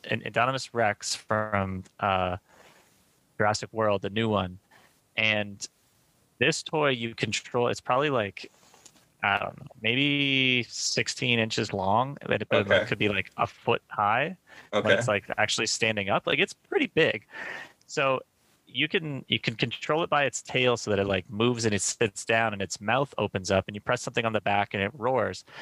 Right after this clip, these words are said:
Speaker 2: Yeah.
Speaker 1: But you can actually design it, like, its, its mouth will pick something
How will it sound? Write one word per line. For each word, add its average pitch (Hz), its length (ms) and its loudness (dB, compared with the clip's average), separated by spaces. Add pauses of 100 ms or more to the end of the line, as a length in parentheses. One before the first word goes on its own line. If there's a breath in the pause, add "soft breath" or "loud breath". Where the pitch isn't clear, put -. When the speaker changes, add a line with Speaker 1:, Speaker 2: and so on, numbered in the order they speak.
(100)
Speaker 2:
Yeah. 98 240 2
Speaker 1:
But 113 180 2
you 127 140 -6
can 143 120 2
actually 139 680 2 (120)
design 120 440 2
it, - 160 -6
like, 104 160 0
its, - 300 -8
its - 280 -2
mouth 117 420 0 (120)
will 110 140 2 (100)
pick - 400 -2 (160)
something 117 340 -2